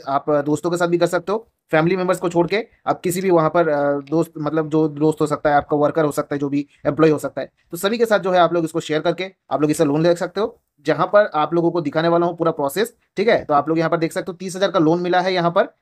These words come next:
ठीक है। लाइव प्रूफ में आप लोगों को दिखाऊंगा, इंटरेस्ट रेट आप लोग देख सकते हो, दस महीने के लिए मिला है। लोन का जो भी अमाउंट है वो अट्ठाईस हजार नौ सौ रुपये यहाँ पर आया है। और रीपेमेंट अमाउंट आप लोग देख सकते हो कि, अ, डिसबर्समेंट अमाउंट वो था, और रीपेमेंट का अमाउंट जो है आप लोग देख सकते हो इकतीस हजार आठ सौ रुपये पेमेंट करना पड़ेगा।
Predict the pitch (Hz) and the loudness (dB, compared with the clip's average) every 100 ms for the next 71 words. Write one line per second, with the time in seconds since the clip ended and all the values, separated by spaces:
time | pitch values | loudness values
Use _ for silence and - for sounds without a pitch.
0 | _ - 175 165 143 170 185 170 185 170 | _ -4 0 2 2 0 -4 -2 0 0
1 | 175 170 170 185 151 170 160 165 170 170 | 2 2 0 0 0 -2 0 0 2 0
2 | 165 170 175 190 262 _ _ _ _ _ | -2 -4 -4 -4 -6 _ _ _ _ _
3 | _ - 156 170 170 170 175 170 170 180 | _ -2 0 2 2 0 0 2 2 2
4 | 208 _ - 147 170 180 185 185 180 160 | -2 _ -6 -2 0 0 -2 -2 -2 0
5 | 175 180 180 180 151 165 170 175 180 185 | 0 0 0 0 0 -2 0 0 0 -4
6 | _ - 139 143 147 151 180 175 185 180 | _ -4 -2 0 0 -2 -2 0 0 0
7 | 175 175 170 143 160 175 175 147 160 170 | 0 0 0 2 2 2 0 0 0 0
8 | 160 147 160 151 156 147 147 160 160 165 | 0 0 2 0 0 -2 -4 -6 -4 -4
9 | 160 151 147 143 135 135 143 151 160 165 | -2 -4 -2 0 2 0 0 0 0 0
10 | 147 143 135 139 - _ - 131 139 147 | 0 -2 -4 -4 -6 _ -4 -2 -2 0
11 | 160 160 160 151 151 156 151 143 139 143 | 0 2 2 2 0 2 2 0 -4 -6
12 | 151 160 139 151 151 139 151 135 - 147 | -4 -6 -4 -4 -4 0 0 0 -2 -2
13 | 151 170 151 143 - 139 139 139 127 | -2 -2 -2 -6 -4 -2 -2 -2 -4